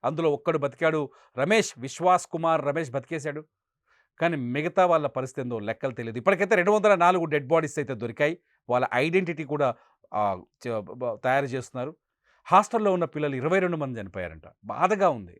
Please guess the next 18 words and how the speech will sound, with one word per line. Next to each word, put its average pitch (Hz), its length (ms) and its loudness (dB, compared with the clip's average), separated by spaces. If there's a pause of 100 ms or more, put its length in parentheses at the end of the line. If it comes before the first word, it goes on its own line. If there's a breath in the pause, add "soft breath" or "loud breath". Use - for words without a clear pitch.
(100)
నిజంగా 233 360 2
చాలా 170 300 0
బాధగా 131 380 -4
ఉంది. 101 220 -10 (360 soft breath)
హాస్టల్లో 185 540 4
ఇరవై 196 320 0
రెండు 185 200 -2
మంది 160 220 -4
పిల్లలు 214 340 -2
చనిపోయారంటే 160 680 -4 (340 loud breath)
ఏం 226 220 4
తప్పు 226 260 2
చేశారు 160 360 -2
వాళ్ళు? 87 280 -16 (680)
ఇంత 202 300 0
పెద్ద 202 380 4 (340 loud breath)
మృత్యుఘోష 220 760 4
మనకెందుకు? 214 680 2